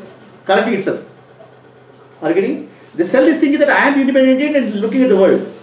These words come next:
Speaker 2: No, the Sakshi, Atma, is there throughout. That learning has to happen at the cellular level. So, thinking, feeling, emotion should be together,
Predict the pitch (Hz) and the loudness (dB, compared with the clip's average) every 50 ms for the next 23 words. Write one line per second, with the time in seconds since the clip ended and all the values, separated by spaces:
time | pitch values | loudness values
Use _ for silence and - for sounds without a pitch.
0 | - - 151 190 185 165 - - - - 156 165 - - 190 226 - - - - | -12 -6 -2 0 0 0 0 -2 -4 -4 -6 -4 -4 -2 -2 -2 -2 -4 -6 -6
1 | 262 180 131 - - - - 165 214 247 - 277 262 - - - - - - - | -4 -4 -4 -4 -6 -6 -4 -2 -2 -2 0 0 0 0 0 -4 -8 -14 -20 -20
2 | - - - - - - - - - - - - - 160 156 131 143 160 185 226 | -20 -20 -20 -20 -20 -20 -20 -20 -20 -20 -20 -10 -6 -6 -4 -2 -2 0 0 0
3 | 220 - - 147 139 139 123 - - - - - - - 131 147 - - 139 165 | -2 -4 -4 -2 -2 0 0 -2 -4 -8 -14 -18 -18 -14 -12 -12 -8 -6 -2 -2
4 | 190 233 254 226 190 160 143 - 208 160 143 - - 131 131 - 139 143 151 - | -2 0 -2 -2 -2 -4 -4 -4 -4 -4 -4 -4 -6 -10 -12 -10 -10 -8 -6 -4
5 | 330 339 - - - - - - - - - - - 135 139 165 180 190 156 139 | -6 -6 -6 -8 -20 -20 -20 -20 -20 -20 -14 -8 -4 -2 0 0 0 0 0 -2
6 | 127 113 117 127 123 101 98 - - - _ _ _ _ _ _ _ _ _ _ | -2 -4 -6 -6 -8 -10 -12 -16 -20 -20 _ _ _ _ _ _ _ _ _ _
7 | _ _ _ - - - - _ _ _ _ _ _ _ _ _ _ _ _ - | _ _ _ -20 -20 -20 -20 _ _ _ _ _ _ _ _ _ _ _ _ -20
8 | - _ _ _ _ _ _ - - 262 285 320 339 339 - - - - - - | -20 _ _ _ _ _ _ -4 0 0 2 2 0 -2 -6 -12 -18 -20 -20 -18
9 | - - - - - - 277 330 349 - 349 349 370 381 359 - - 269 262 277 | -18 -18 -18 -12 -4 0 0 0 2 0 -2 -2 -2 -2 -4 0 2 2 4 4
10 | 294 277 262 247 240 277 277 277 294 269 - - - 269 262 302 277 269 262 254 | 4 4 2 2 2 2 2 2 2 0 -2 -2 -2 -2 0 0 2 2 2 2
11 | 185 143 - - - | 2 0 -2 -4 -8